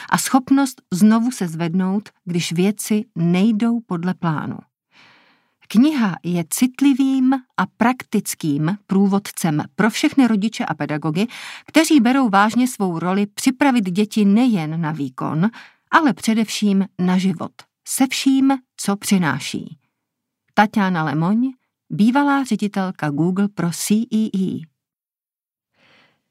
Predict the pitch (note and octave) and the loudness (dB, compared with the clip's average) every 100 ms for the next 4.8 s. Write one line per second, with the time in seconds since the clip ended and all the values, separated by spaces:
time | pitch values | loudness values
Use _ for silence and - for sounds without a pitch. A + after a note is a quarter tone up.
0 | _ _ _ - G#3 A#3+ C4 D#4+ - C#4+ | _ _ _ 0 4 4 2 -2 -2 -2
1 | C4+ - B3 A#3+ A#3+ A#3+ A#3 G3 G#3 F#3+ | -2 -2 -6 -4 -4 0 0 2 2 4
2 | A3 G#3+ F#3+ G3 - D#3+ - E3 - - | 4 2 0 -4 -6 -10 -10 -14 -18 -20
3 | - F3+ F3 A3+ D4 C4+ A3+ B3 G#3 F3+ | -4 0 4 4 4 4 4 2 0 -2
4 | F3 F3 - E3+ F#3 E3+ F3 F#3+ | -4 -6 -8 -8 -6 -2 0 0